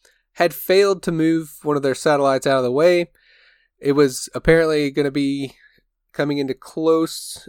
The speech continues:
uh, proximity to another satellite. I think it was a European satellite. And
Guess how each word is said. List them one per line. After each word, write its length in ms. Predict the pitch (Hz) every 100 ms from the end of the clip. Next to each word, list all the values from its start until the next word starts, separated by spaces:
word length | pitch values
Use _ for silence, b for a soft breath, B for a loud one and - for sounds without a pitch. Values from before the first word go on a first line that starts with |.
| -
uh, 280 | 135 131 123
proximity 720 | - 143 - 170 165 151 151
to 200 | 147 135
another 300 | 127 156 180
satellite. 420 | - 165 156 156
I 40 | 135
think 120 | 160
it 20 |
was 120 | 147
a 40 | 139
European 460 | 143 139 - 151
satellite. 480 | 135 135 127 127 127 - _ b b b b b _ _ -
And 360 | 143 139 139